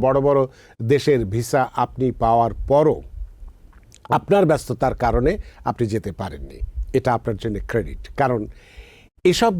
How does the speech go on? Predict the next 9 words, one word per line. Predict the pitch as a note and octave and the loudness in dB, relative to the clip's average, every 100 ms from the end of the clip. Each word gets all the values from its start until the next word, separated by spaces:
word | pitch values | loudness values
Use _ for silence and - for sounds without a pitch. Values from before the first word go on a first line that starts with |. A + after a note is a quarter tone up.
| D#3+ | 2
দেশের | F#3+ - F#3+ F#3 - C#3 | 2 4 4 4 2 0
ভিসা | C3+ - D#3+ D#3 | 0 0 2 4
পাওয়া | D3+ D#3+ - F3 | 4 4 2 -2
অত্যন্ত | - - A#3 A3+ G#3 G3 - | -2 0 2 4 2 2 2
কঠিন, | D3+ - E3+ E3+ F3 F3 - | 2 2 2 4 2 0 -4
সবাই | - F#2+ B2+ D#3+ - | -6 0 4 4 4
পায় | E3 E3+ E3 | 4 6 4
না, | E3 F3 D3+ | 2 0 0
অথচ | C#3+ E3+ | 0 0